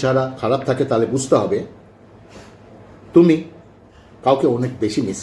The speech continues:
করছো। প্রেমে পড়লেই বুঝতে পারবে তুমি মানুষ হিসাবে কতটা বেহায়া।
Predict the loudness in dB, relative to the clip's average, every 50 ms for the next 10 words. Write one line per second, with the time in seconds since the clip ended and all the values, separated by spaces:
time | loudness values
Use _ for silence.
0 | -12 -12 -12 -12 -14 -16 -18 -18 -20 -20 -20 -20 -20 -20 -20 -20 -20 -20 -20 -20
1 | -20 -20 -20 -20 -20 -20 -20 0 4 6 8 8 8 8 6 6 4 4 4 2
2 | 0 2 2 2 2 0 -2 -6 -10 -12 -16 -20 _ _ _ _ _ -20 -20 -20
3 | _ _ _ _ _ -20 -20 -20 -20 -20 -20 -2 2 4 4 6 4 4 2 -2
4 | -8 -14 -20 -20 -20 -20 -20 -20 -20 -20 -20 -20 -20 -20 -20 -20 -20 -20 -20 -20
5 | -16 -8 -4 -2 0 2 0 0 0 0 0 0 0 0 0 -2 -4 -4 -4 -4
6 | -4 -2 -2 -2 -2 -2 -4 -4 -6 -8